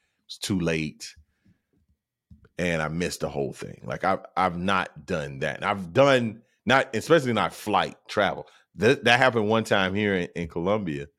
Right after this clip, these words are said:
where there was a church that was doing, like, a fun day type deal. This is long, this is long ago. This is, this is when I was getting started. They were doing it on Sunday,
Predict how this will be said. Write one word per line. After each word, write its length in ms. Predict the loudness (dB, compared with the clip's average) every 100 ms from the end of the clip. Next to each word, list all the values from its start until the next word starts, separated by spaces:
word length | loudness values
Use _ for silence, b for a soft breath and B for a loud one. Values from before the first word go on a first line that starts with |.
| _ _ _ _ _
where 560 | -2 0 2 2 -2 -6 _ _ _ _ _ _ _ _ _ _ _
there 220 | -2 0
was 200 | 0 -2
a 80 | -6
church 520 | 0 4 4 0 -4
that 180 | -2 0
was 160 | -2 -8
doing, 760 | -4 -2 -2 -4 -4 -8 -12 _ _ _ _ _ _ _ _ _ -8
like, 160 | -6
a 40 | -8
fun 320 | 0 2 4
day 360 | 4 2 -2 -16 _ _
type 300 | -2 -2 0
deal. 420 | 0 2 0 -2 -10 _ _ _
This 180 | -2 -2
is 100 | 2
long, 260 | 2 2
this 180 | 0 -4
is 100 | -4
long 420 | 2 4 4 2
ago. 240 | -2 -10 -14 -6
This 180 | -6 -6
is, 220 | -14 -16 b b b
this 120 | -10 -8
is 80 | -4
when 120 | -4
I 40 |
was 140 | -6 -10
getting 180 | -12
started. 500 | -14 -4 -2 -2 -4
They 60 | -10
were 80 | -8
doing 260 | -2 0
it 60 | 0
on 100 | 0
Sunday, 560 | -2 -2 -2 -2 -8